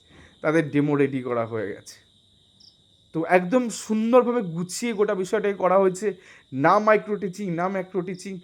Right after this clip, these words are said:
আমরা সময়ের সাথে তাল মিলিয়ে, আমরা আমাদের মতন একটা নতুন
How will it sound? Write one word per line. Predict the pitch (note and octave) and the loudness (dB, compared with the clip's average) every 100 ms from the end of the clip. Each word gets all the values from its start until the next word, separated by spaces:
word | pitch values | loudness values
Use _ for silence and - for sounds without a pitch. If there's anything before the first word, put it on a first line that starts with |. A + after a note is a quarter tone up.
| _ _ - | _ _ 0
আমরা | F#3 A3 | 2 2
সময়ের | A3+ - G3 G#3 G#3+ G#3+ | 0 0 2 4 2 0
সাথে | G#3+ G3+ | -4 -4
তাল | F3+ E3 | -2 0
মিলিয়ে, | D#3 C#3 A#2 A#2+ _ _ _ _ _ - | 0 -2 -4 -12 _ _ _ _ _ 0
আমরা | E3+ G3 A3 | 2 4 2
আমাদের | F#3+ G3 G#3+ G#3+ | 4 6 6 4
মতন | G#3 - G#3 | 0 0 -2
একটা | F3+ - G3 G3+ G3+ - _ _ - | -2 -2 0 0 -2 -10 _ _ -10
নতুন | E3 E3+ - A3+ | -6 -6 -4 -6